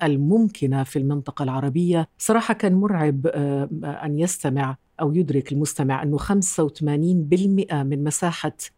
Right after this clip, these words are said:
المنطقة العربية كلها صحراء، ولهذا ربما التساؤل الرئيسي الآن هو كيف يمكن التعامل مع هذه المشكلة؟ ما هي البدائل إذا كانت المنطقة معظمها صحراء؟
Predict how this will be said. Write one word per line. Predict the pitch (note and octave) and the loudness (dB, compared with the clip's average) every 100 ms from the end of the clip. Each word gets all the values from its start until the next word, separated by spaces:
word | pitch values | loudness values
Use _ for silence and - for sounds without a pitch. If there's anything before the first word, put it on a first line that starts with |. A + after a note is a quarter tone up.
| - | 0
المنطقة | D3+ C#3 F#3 F#3 E3+ | 2 4 4 2 0
العربية | D#3 D3 D3+ D3+ E3 | 2 2 2 2 2
كلها | D#3+ A3+ F#3+ D3+ C3 | 2 2 4 4 2
صحراء، | B2 - C3+ - E3+ - - | -2 -4 -4 0 0 0 -2
ولهذا | C#3+ C#3+ C#3+ C#3+ D#3 F#3+ E3+ F3 E3 - | 2 4 4 4 4 2 2 2 2 0
ربما | D#3+ D3+ D3+ | -2 0 0
التساؤل | D3 D3 - F3 E3 - | 0 -2 0 2 2 0
الرئيسي | D3 D#3+ E3+ - | -2 0 -2 0
الآن | C#3 D#3 D3+ | 0 0 2
هو | D3 D3+ D#3 D#3 | 2 2 0 -2
كيف | - B3+ A#3+ - | -2 -2 -2 0
يمكن | D3+ F3 F3+ D#3 | 2 2 2 -2
التعامل | D3 - C3+ G3+ B3+ G#3+ | -4 -6 -2 0 2 2
مع | |
هذه | G3 A#3 A3+ | 2 2 2
المشكلة؟ | A#3+ C4+ C#4+ - C#3+ | 2 0 -2 0 2
ما | D3+ | 4
هي | E3+ | 2
البدائل | D3+ F3 A#3 F#3 C#3 C3+ - | 2 0 0 0 0 -2 -2
إذا | D#3 D#3+ | 0 2
كانت | F3 D#3 - | 2 0 2
المنطقة | D#3 F3+ E3 - D3+ C#3+ | 2 2 0 -2 -2 0
معظمها | C#3+ D#3+ E3 D3 | 0 2 2 0
صحراء؟ | - - - F#3+ | -2 -6 -10 -12